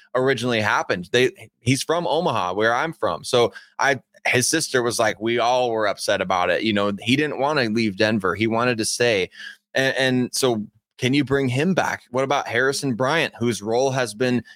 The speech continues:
completely shot there in Cleveland with David Njoku really stepping up and becoming a stud for them at tight end? I mean, guys like Mike Gesicki, he's out there. I mean, there's,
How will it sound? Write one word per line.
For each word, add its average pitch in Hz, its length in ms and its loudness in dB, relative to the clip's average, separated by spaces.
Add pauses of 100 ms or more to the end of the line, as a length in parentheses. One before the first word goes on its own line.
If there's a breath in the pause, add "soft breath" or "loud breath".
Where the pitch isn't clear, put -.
completely 123 540 0
shot 131 480 -2
there 113 240 2
in 107 160 -2
Cleveland 135 400 0
with - 160 -8
David 117 260 4
Njoku 107 680 0
really 110 200 0
stepping 110 500 0
up 107 140 0
and 104 100 -2
becoming 107 400 0
a 87 60 -2
stud 107 440 0 (300 soft breath)
for 117 160 0
them 110 200 0
at 92 180 -2
tight 104 260 0
end? 120 180 0
I 98 40 -2
mean, 104 180 0 (300 loud breath)
guys 113 180 0
like 113 180 0
Mike 110 280 0
Gesicki, 120 680 0 (200 loud breath)
he's 139 320 -2
out 113 260 -2
there. 101 200 2
I 110 120 2
mean, 110 160 -2
there's, 123 180 0